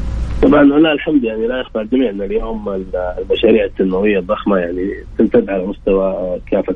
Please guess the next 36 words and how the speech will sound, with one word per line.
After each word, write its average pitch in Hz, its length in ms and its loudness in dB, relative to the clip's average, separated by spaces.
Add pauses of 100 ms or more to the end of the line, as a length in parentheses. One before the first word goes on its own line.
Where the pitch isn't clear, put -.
مناطق 92 320 -2
المملكة، 90 440 0
هي 85 100 0
تمتاز 95 360 2
بشموليتها 95 680 0
بكل 90 260 0
تأكيد. 107 500 2 (460)
آه، 95 280 0
بالتالي، 107 600 -2
يعني، 95 440 -6
آه، 92 120 -6
نجد 104 320 -6
أن، 98 160 -2
آه، 92 500 -2
عدد 120 260 2
من 113 60 2
المدن 107 360 -2
الحقيقة، 98 520 -4
يعني، 85 200 -6 (120)
تشهد 95 360 0
مجموعة 95 340 2
من 92 80 0
المشاريع 90 460 2
التنموية، 92 680 0 (460)
آه، 92 260 2
المميزة 110 600 0
والضخمة، 98 540 -6
والتي، 92 460 -4
يعني، 90 420 -4
يجري 101 380 2
العمل 98 300 0
عليها 95 300 0
حاليًا 95 340 -2
لترى 95 280 -2
النور 98 280 -2
قريبًا، 117 400 4